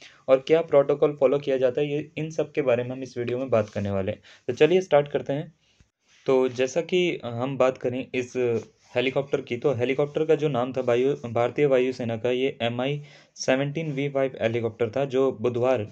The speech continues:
यानी आज जो है तमिलनाडु के कन्नूर में जो है, कन्नूर एक जगह है वहाँ पे, वहाँ पे क्रैश हो गया।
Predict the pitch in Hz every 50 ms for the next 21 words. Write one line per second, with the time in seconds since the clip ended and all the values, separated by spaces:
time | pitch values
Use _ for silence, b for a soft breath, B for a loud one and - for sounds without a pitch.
0 | - - 113 113 120 123 - 107 120 131 139 127 110 - 120 113 110 123 143 147
1 | - - - - - _ _ - 135 135 143 151 156 156 147 147 147 151 151 160
2 | 156 160 139 131 135 139 147 151 147 143 135 123 113 113 107 107 120 135 - _
3 | - 135 123 123 131 131 131 131 120 110 117 117 110 131 139 127 113 107 107 107
4 | 139 135 127 120 120 113 131 127 - _ - - 127 123 120 113 - 104 98 92
5 | 98 98 95